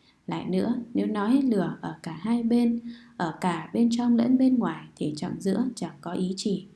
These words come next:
Bởi vậy nên nói lửa chẳng phải ở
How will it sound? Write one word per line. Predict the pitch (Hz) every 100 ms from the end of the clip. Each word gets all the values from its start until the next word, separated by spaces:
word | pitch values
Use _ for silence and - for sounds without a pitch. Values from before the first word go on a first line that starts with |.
| _ _ _ _ _ _ _ _ _ _ _ - -
Bởi | 190 165
vậy | - -
nên | 226 247
nói | 233 233
lửa | 254 196 160
chẳng | - 170 -
phải | 170
ở | 165